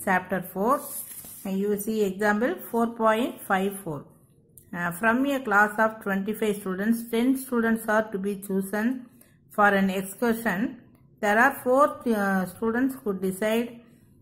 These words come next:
uh, that either all of them will join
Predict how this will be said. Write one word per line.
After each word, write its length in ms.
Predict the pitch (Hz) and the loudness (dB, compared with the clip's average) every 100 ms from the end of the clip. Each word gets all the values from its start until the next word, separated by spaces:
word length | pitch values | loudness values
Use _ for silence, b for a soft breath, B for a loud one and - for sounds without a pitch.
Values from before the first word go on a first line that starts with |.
| - 196 | -12 -6
uh, 160 | 180 | -4
that 260 | 175 208 233 - 202 | 2 2 2 2 2
either 280 | 226 247 220 | 4 6 6
all 280 | 196 240 269 | 6 4 4
of 200 | 262 262 | 2 0
them 180 | 262 240 | -2 0
will 160 | 208 | 0
join 640 | 196 190 196 202 226 285 | 0 2 4 4 2 0